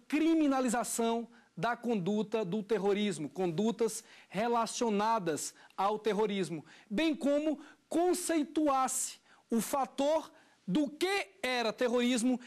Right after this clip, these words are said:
e o que não era terrorismo. Veio o artigo quinto da nossa Constituição Federal, em seu inciso quarenta e três,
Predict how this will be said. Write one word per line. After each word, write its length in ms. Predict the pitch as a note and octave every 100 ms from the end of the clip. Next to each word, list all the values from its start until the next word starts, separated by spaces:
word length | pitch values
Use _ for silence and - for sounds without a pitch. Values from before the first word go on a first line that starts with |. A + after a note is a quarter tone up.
| -
e 100 | A#3+
o 100 | C4+
que 220 | C#4 C4+
não 340 | C4 D4 C#4+ A3
era 440 | B3 C4 A3 D3 - - _
terrorismo. 640 | G3+ G3 A3+ F#3+ D#3 C3 - - -
Veio 460 | D3+ A3 A#3+ A3 - -
o 100 | G3+
artigo 520 | F3 - C4+ C#4+ G3 -
quinto 400 | D4 E4+ E4+ A#3
da 100 | G#3
nossa 320 | G#3 A3+ B3
Constituição 560 | - B3 - A#3 G3+ B3+
Federal, 500 | B3+ A#3+ A#3 A#3 - - -
em 140 | G3+ A3
seu 240 | - C4
inciso 580 | A#3+ - C4+ C4+ F#3+ G3+ - _
quarenta 540 | - B3 A#3+ D4 D#4 D4+
e 100 | A#3
três, 720 | - - D#4+ D4+ G#3 -